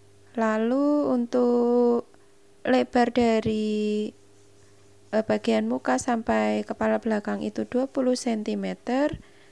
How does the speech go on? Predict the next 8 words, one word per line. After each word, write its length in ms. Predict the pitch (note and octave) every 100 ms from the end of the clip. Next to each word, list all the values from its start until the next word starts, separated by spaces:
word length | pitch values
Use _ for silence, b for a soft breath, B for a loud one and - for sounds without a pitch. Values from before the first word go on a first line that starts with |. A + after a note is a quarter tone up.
| b b b - - - - -
Bagian 400 | A3+ G#3+ A3+ G#3+
leher 320 | A3 A#3+ C4
juga 640 | - A#3 - A3 G#3+ B3 F#4+ - - - - - - - -
sekitar 480 | - A3+ A3 A3 A#3
dua 160 | G#3+
puluh 160 | - G#3+
sentimeter, 880 | G#3+ G3+ G3+ F#3+ F#3 - G3 F3 - - - - -
ya. 320 | G3 F#3+ G#3+